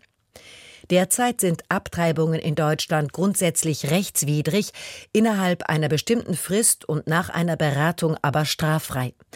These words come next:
Eine von der Bundesregierung eingesetzte Kommission hatte in der vergangenen Woche empfohlen, Abtreibungen im frühen Stadium der Schwangerschaft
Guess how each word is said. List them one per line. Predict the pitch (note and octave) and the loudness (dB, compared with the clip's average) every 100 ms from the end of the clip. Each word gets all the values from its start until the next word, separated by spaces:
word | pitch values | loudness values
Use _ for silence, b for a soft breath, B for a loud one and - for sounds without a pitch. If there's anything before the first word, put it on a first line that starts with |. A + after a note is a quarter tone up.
| B B B B | B B B B
Eine | - F#3+ G3 | 0 2 2
von | G#3+ | 2
der | G3+ | 2
Bundesregierung | F#3 A3 B3 - G#3+ F3+ F3+ F#3 - | 4 2 2 2 0 -2 0 0 0
eingesetzte | F3+ F#3+ D#3 F3 - F3 | 0 2 2 2 0 -2
Kommission | - F3 E3 - A3+ G#3 C3+ B B B | -2 0 2 0 2 0 0 B B B
hatte | E3 E3 | -4 -2
in | F3+ E3+ | 0 2
der | D#3+ | 2
vergangenen | E3 D#3 E3 F#3+ A3+ G3 | 2 2 2 4 2 2
Woche | G3 G3 | 0 0
empfohlen, | - F3+ - F#3 F#3+ F#3 F3+ - | 0 -2 0 2 4 2 0 -2
Abtreibungen | F3+ - - G3 F3+ F#3+ F#3+ F3+ | -4 -4 -2 0 2 2 0 0
im | D#3+ | 0
frühen | D3+ - A3+ A3+ | -2 0 2 2
Stadium | - E3+ F#3 F3+ E3 D#3 | 0 0 2 2 0 2
der | D3 | 0
Schwangerschaft | - D3 D#3 D#3 F3 E3+ - | 0 0 0 0 0 -2 -6